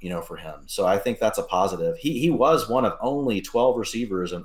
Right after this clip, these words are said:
all of the N F L last year, Matt, to average over two yards per route ran versus man and zone coverage. Um, and it's a pretty salty list.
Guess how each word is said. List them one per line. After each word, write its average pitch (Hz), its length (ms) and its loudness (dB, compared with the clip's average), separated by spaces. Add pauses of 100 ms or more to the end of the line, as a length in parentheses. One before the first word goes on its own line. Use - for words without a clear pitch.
all 107 260 4
of 98 60 -4
the 95 100 -2
N 95 60 -2
F 92 140 -6
L 98 160 2
last 104 280 0
year, 110 340 -4
Matt, 110 320 -2 (440)
to 101 80 0
average 107 400 4
over 101 220 0
two 135 300 0
yards 107 360 6
per 107 180 -4
route 104 300 4
ran 101 320 -2
versus 92 340 -6
man 101 520 -4 (180)
and 104 260 -2
zone 92 260 -2
coverage. - 540 -10 (320)
Um, 87 380 0
and 104 100 0
it's 123 140 2
a 135 40 0
pretty 131 280 4
salty 107 420 2
list. - 540 -4